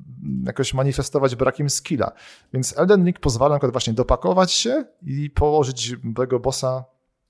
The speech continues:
zainwestować swój czas w eksplorację świata i rozwój postaci, a można grać na pałę i próbować go pokonać najniższym, naj-, postacią z dużo niższym doświadczeniem. Więc wszystko niestety, odpowiadając na pytanie już w końcu, zależy od ciebie, szanowny graczu.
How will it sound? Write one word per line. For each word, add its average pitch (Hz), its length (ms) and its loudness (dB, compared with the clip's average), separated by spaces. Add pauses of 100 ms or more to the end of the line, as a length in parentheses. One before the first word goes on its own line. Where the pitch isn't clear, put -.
(280)
zainwestować 139 600 4
swój - 180 -4
czas 110 240 -2
w - 60 -8
eksplorację 113 560 -2
świata 190 540 -6 (340)
i 117 280 -6
rozwój 120 320 0
postaci, 151 560 -4 (320)
a - 100 -2
można 160 400 4
grać 139 340 0
na 113 120 0
pałę 156 380 4
i 139 40 -2
próbować 127 360 -2
go 120 80 -6
pokonać 127 500 -2
najniższym, 120 760 -4 (520)
naj-, 123 160 0 (220)
postacią - 440 0
z 110 60 -8
dużo 127 200 -2
niższym 123 320 -4
doświadczeniem. 110 680 -6 (560)
Więc 131 260 2
wszystko - 520 2
niestety, 143 420 0
odpowiadając 127 460 -2
na 117 60 -8
pytanie 117 320 -2
już 104 140 -6
w - 80 -10
końcu, 143 340 -4
zależy 120 520 -2
od - 340 -6
ciebie, 117 520 -2
szanowny 107 560 -10
graczu. - 460 -10